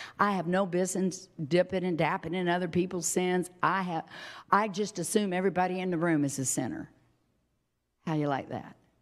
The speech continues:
Maybe that offends you. My assumption is you also need a daily bath. Forgive me. I don't believe that people can go one day without not,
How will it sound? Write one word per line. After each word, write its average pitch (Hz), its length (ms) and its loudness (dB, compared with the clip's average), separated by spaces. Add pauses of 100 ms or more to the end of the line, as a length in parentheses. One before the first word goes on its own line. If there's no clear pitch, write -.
(160)
Maybe 170 240 2
that 151 160 2
offends 131 440 -2
you. - 140 -12 (480)
My 254 340 4
assumption 214 580 0
is 190 220 0
you 180 160 4
also 202 340 2
need 165 220 2
a 143 80 -2
daily 151 360 -2
bath. 151 420 -6 (520)
Forgive 151 400 -2
me. - 280 -14 (960)
I 262 120 6
don't 254 200 2
believe 240 380 2
that - 160 -2
people 196 300 -2
can 165 180 0
go 185 200 4
one 170 260 -2
day 180 200 0
without 156 380 -2
not, 147 140 -6